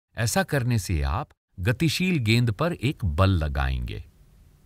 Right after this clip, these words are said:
क्या पैमाने से टकराने के पश्चात गेंद उसी दिशा में गति करती रहती है? इस क्रियाकलाप को दोहराइए तथा प्रत्येक बार पैमाने को इस प्रकार रखिए कि ये गतिशील गेंद के पथ से पहले से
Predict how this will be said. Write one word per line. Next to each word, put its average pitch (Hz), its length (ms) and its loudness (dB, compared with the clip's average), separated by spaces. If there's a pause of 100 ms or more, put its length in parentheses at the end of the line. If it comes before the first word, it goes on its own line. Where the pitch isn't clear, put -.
(560)
क्या 196 120 0
पैमाने 113 520 4
से 185 180 -2
टकराने 110 540 2
के 107 120 -4
पश्चात 87 640 0
गेंद 92 640 2 (260)
उसी 175 280 2
दिशा 143 340 2
में 156 200 0
गति 107 340 0
करती - 440 -2
रहती 175 360 -4
है? 65 180 -4 (1000)
इस 220 180 2
क्रियाकलाप 104 800 2
को 117 120 -2
दोहराइए 76 640 -2 (400)
तथा 113 180 2
प्रत्येक 151 720 0
बार 113 420 4
पैमाने 85 600 2
को 135 360 -2
इस - 160 2
प्रकार 92 500 2
रखिए 73 500 -4 (320)
कि 85 80 -2
ये 113 320 4
गतिशील 120 580 0
गेंद 92 380 2
के 143 200 -4
पथ - 300 0
से 131 280 -4
पहले 90 500 2
से 101 320 -4